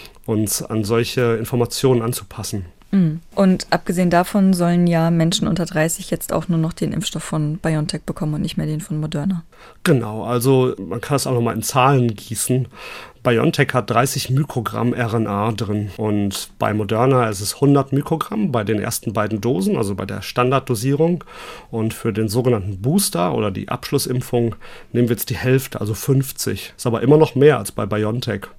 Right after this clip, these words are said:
Speaker 2: Mhm.
Speaker 1: Und das finde ich jetzt in dem Fall auch eine sehr gute Empfehlung von der stiko, zu sagen, bitte bei den vielen Impfungen, die wir machen, haben wir ja auch, selbst wenn das sehr selten ist, dass eine Myokarditis entsteht, haben wir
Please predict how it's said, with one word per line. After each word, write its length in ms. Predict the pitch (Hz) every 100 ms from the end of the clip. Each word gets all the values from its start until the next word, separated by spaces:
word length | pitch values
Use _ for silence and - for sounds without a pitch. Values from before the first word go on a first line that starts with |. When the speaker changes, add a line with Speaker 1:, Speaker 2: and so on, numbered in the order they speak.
| - 208
Speaker 2:
Mhm. 240 | 180 160
Speaker 1:
Und 300 | 127 110 104
das 140 | 117 -
finde 220 | 151 143
ich 200 | - -
jetzt 280 | 123 113 -
in 120 | 120
dem 140 | 117 117
Fall 140 | 135
auch 140 | 117 120
eine 420 | 113 110 104 107
sehr 200 | 113 123
gute 200 | 139 147
Empfehlung 460 | 113 - 143 165 147
von 160 | 120
der 80 | 113
stiko, 540 | - - - 185 165 -
zu 140 | -
sagen, 560 | 107 120 127 135 120 101
bitte 460 | 98 - 143 139 104 98
bei 100 | 101
den 220 | 101 104
vielen 420 | - 190 202 139
Impfungen, 320 | 180 190 127
die 100 | 110
wir 80 | 107
machen, 460 | 98 98 127 139 123 - - - - -
haben 180 | - 123
wir 80 | 123
ja 120 | 110
auch, 260 | 90 123 -
selbst 280 | - - -
wenn 100 | 127
das 180 | 120
sehr 140 | 143 131
selten 360 | 139 196 220
ist, 200 | 113 -
dass 120 | 120 -
eine 100 | 120
Myokarditis 580 | 127 - 107 131 120
entsteht, 480 | 101 - - 139 147
haben 180 | 127 120
wir 200 | 110